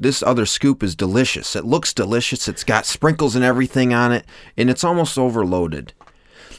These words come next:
And you're at this point, you already had three scoops of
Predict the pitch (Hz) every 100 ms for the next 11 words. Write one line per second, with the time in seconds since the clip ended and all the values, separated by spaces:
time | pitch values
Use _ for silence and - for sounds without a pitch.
0 | - 127 151 170 156 - 113 - 104 95
1 | 110 139 151 131 104 101 85 - 95 -
2 | - 98 92 - 90